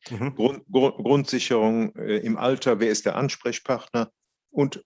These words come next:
Speaker 2: und, die, und das nach und nach abarbeiten.
Speaker 1: Oh ja,
Speaker 2: Das
Speaker 1: das
Speaker 2: muss man nicht sofort machen. Am, äh,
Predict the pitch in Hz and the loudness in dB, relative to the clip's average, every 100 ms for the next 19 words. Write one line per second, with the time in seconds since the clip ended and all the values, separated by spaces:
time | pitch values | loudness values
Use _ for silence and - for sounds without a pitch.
0 | - 143 - 127 131 123 113 120 - - | -2 -2 2 0 0 -4 -2 -2 -2 -6
1 | - 143 110 135 117 107 98 101 160 78 | -8 0 0 2 0 2 0 0 -4 -2
2 | 82 80 73 - - _ _ _ _ _ | -4 -2 -6 -8 -16 _ _ _ _ _
3 | _ _ 151 151 101 95 151 - 120 120 | _ _ -2 0 0 0 -2 2 4 4
4 | - 107 - 143 - 165 165 170 156 _ | 4 0 4 2 4 0 2 0 -4 _
5 | _ - 131 120 _ - - - - 117 | _ -6 -4 -4 _ -20 -20 -18 -4 -2
6 | 117 | 0